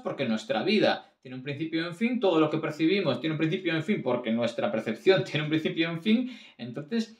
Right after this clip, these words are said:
eh, todo lo acabamos acotando de esa manera y limitando respecto a, a eso,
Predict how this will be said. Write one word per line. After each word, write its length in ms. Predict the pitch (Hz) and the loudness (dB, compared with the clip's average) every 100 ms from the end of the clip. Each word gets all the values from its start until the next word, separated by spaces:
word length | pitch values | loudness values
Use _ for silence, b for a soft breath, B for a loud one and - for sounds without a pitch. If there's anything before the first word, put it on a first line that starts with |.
| B B _ | B B _
eh, 500 | 147 131 123 120 - | -6 -4 -2 -4 -4
todo 220 | 165 202 | -2 2
lo 80 | 208 | 2
acabamos 840 | 156 135 147 196 180 143 - - - | 4 6 6 6 6 4 2 -6 -8
acotando 520 | 139 135 127 208 170 | -4 0 4 4 4
de 60 | 151 | 2
esa 140 | 135 | 2
manera 380 | 123 127 175 185 | 0 4 8 8
y 60 | 156 | 6
limitando 680 | 127 120 160 175 151 135 | 2 2 0 4 8 8
respecto 540 | 127 - 127 - 120 110 | 8 0 -10 -8 0 2
a, 300 | 101 101 98 - 95 - _ _ _ _ _ _ _ _ - 113 | 2 0 -6 -10 -14 -18 _ _ _ _ _ _ _ _ -20 -12
a 180 | 104 | -8
eso, 360 | 160 - - | -6 -6 -10